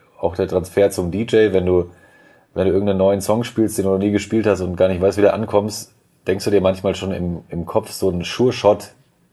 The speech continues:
„Was kann ich danach spielen, wenn der richtig abkackt?“ <laughs> Ähm, und, äh, du musst natürlich, glaub ich, gerade wenn du den Arschtritt ab und zu verpassen willst, äh, den, glaub ich, gut verpacken, so, ähm,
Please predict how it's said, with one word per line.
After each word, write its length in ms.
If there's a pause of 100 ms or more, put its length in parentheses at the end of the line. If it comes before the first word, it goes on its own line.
„Was 240
kann 120
ich 120
danach 320
spielen, 500
wenn 160
der 160
richtig 340
abkackt?“ 460 (560)
<laughs> 560
Ähm, 380 (720)
und, 360
äh, 140
du 100
musst 200
natürlich, 380
glaub 220
ich, 180
gerade 260
wenn 140
du 100
den 340
Arschtritt 380
ab 120
und 100
zu 100
verpassen 480
willst, 320 (1120)
äh, 200
den, 180
glaub 200
ich, 100
gut 160
verpacken, 540 (200)
so, 400 (100)
ähm, 320